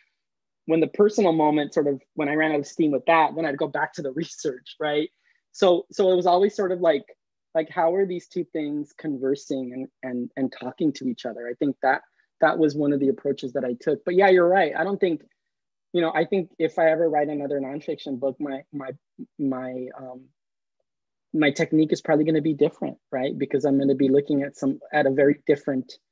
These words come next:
um, subject, right?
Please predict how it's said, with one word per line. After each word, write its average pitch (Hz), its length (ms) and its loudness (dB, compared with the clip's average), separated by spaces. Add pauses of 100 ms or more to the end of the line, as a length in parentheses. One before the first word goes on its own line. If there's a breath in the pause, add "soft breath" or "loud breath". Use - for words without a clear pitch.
(500)
um, 131 500 0 (560)
subject, - 720 -2 (220)
right? 127 280 -6